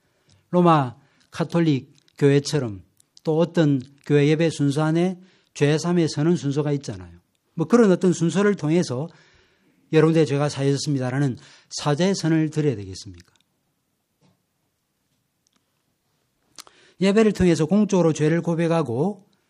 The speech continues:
사죄의 선을 선포하는 이 일은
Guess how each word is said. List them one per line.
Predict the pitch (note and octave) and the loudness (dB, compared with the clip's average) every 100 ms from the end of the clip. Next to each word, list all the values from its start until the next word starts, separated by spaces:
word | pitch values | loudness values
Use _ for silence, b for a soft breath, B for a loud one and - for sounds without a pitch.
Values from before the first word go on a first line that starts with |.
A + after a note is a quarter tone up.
| _ _ _ _ _ _ _ _ _ _ | _ _ _ _ _ _ _ _ _ _
사죄의 | - - D#3 D#3 F3+ F3 | -18 -2 0 2 2 0
선을 | E3 D#3 E3 F3 E3+ | 0 2 4 4 2
선포하는 | - D3 C#3+ D#3 E3 E3+ E3 | -2 -4 -2 -2 2 2 0
이 | D3 F3 C3 | -4 -4 -2
일은 | C#3 E3 G#2+ F#2 | 0 -2 -2 -8